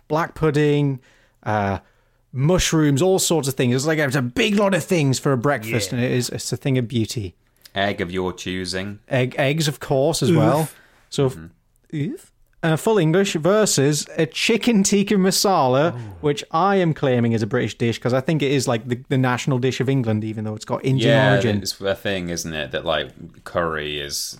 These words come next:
Speaker 3: is one of our national dishes now.
Speaker 2: A number of
Speaker 3: Uh,
Speaker 2: them
Speaker 3: like
Speaker 2: were, a number of, a number of those dishes were invented in the U K. I'm not sure if
Speaker 3: Yeah.
Speaker 2: masala was specifically, but certainly some of them have been.
Speaker 3: Mm-hmm.
Speaker 1: Yeah,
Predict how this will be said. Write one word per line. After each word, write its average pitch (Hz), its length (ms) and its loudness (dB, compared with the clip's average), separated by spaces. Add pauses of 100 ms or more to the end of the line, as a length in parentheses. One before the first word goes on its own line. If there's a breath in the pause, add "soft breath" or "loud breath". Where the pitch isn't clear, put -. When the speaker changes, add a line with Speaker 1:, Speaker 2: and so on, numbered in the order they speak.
Speaker 3:
is 80 240 -14
one 80 180 -6
of 73 80 -8
our 73 140 -4
national 76 360 -10
dishes 71 460 -14
now. 69 240 -12
Speaker 2:
A 123 60 -10
number 139 360 -6
of 98 140 -8
Speaker 3:
Uh, - 40 -12
Speaker 2:
them 107 160 -8
Speaker 3:
like 98 60 -8
Speaker 2:
were, 98 440 -8 (100)
a 139 40 -14
number 117 360 -4
of, 98 80 -10 (160)
a 139 60 -12
number 127 320 -4
of 104 260 -6
those 104 260 -6
dishes 92 400 -14
were 92 220 -12
invented 92 540 -16
in 85 240 -20 (280)
the 107 80 -16
U 87 220 -18
K. 90 380 -18 (300)
I'm 107 120 -8
not 110 140 -10
sure 110 160 -8
if 92 60 -6
Speaker 3:
Yeah. 80 160 -4
Speaker 2:
masala 92 460 -8
was 90 140 -14
specifically, 107 640 -14
but 90 180 -20
certainly 107 360 -14
some 104 200 -16
of 98 60 -16
them 92 140 -18
have 98 180 -20
been. 107 180 -20 (880)
Speaker 3:
Mm-hmm. 151 300 -10
Speaker 1:
Yeah, 139 140 -12